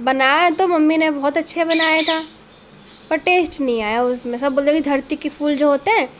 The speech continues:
वैसे कि उनसे भी अच्छी बनती है ये, वो भूल जाओगे ये खाओगे तो।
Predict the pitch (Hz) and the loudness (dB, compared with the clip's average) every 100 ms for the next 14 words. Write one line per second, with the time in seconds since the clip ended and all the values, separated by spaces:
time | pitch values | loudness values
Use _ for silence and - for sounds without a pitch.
0 | - - - - - 269 277 294 285 285 | -20 -20 -20 -16 -6 -2 0 2 0 -2
1 | 285 285 277 269 269 294 302 294 285 254 | -2 0 0 2 2 2 2 2 2 0
2 | - 262 254 254 262 269 254 247 247 247 | -2 -2 -2 -2 -4 0 2 2 2 2
3 | 247 247 254 240 254 262 247 233 233 247 | 0 0 0 0 0 0 0 0 0 -2
4 | 240 226 226 220 220 220 233 | -2 -4 -4 -4 -4 -8 -12